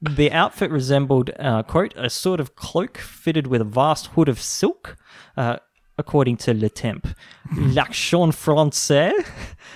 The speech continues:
Speaker 1: um, reported that Reichelt, um, stated the surface area of the final design to be thirty square meters with a canopy height of five meters, while Le Figaro judged the surface area might have reached thirty-two square meters. So they've all got their own little measurement system going on here, which
Speaker 2: Mm.
Speaker 1: is fun.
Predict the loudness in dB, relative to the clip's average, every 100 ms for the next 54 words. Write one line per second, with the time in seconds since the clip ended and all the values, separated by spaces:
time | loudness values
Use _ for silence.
0 | -8 2 4 4 4 2 0 2 2 2
1 | -2 -4 -6 -2 2 2 2 0 0 -6
2 | -8 0 0 0 -4 -8 -4 -2 -2 -4
3 | -10 _ -18 -8 -6 -4 -4 -4 -4 -2
4 | -2 -2 -2 -2 -2 -4 -2 0 -2 -4
5 | -10 _ _ -2 0 0 -4 -2 0 2
6 | 2 2 2 -2 -6 -4 -4 -4 -4 -2
7 | 0 -2 -4 -2 0 2 0 -2 -6 -12
8 | -20 -20 -20 -14 0 4 6 4 2 0
9 | 0 0 -2 2 2 2 0 -2 -10 -20
10 | -20 -2 2 2 0 -8 -2 0 0 -2
11 | 0 2 2 2 0 0 -2 -2 -2 -4
12 | -6 -2 0 0 -4 -4 -4 -4 -4 -2
13 | 0 0 -2 -6 -6 -4 -4 -4 -4 -4
14 | -2 0 2 2 2 2 2 0 -4 -4
15 | -4 -2 0 0 0 -2 -2 -2 -2 -2
16 | -2 -4 -2 -2